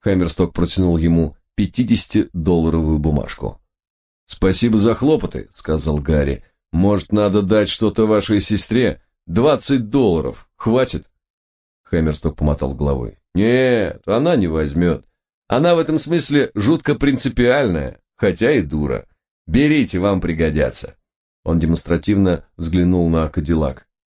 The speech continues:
«Ваша машина?» «Нет», ответил Гарри, открыл дверь и шагнул в комнату.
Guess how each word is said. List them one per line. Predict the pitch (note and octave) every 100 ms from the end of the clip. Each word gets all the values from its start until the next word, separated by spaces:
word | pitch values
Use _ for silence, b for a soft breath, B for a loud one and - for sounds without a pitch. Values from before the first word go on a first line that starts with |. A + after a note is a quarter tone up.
| _ -
«Ваша | D#2 G#2+ C#3+ -
машина?» | D#3 B2 - G2+ C#2+ - _ _ _ _ _ -
«Нет», | F2+ F#2 F2+ _ _
ответил | D#2+ D2+ E2 D#2 D#2
Гарри, | D#2+ F#2+ F#2 -
открыл | D#2 - D#2
дверь | D2 D#2+ F2
и | D2+ F2
шагнул | D#2 D#2+ D#2 D2
в | -
комнату. | D2 B1 - A1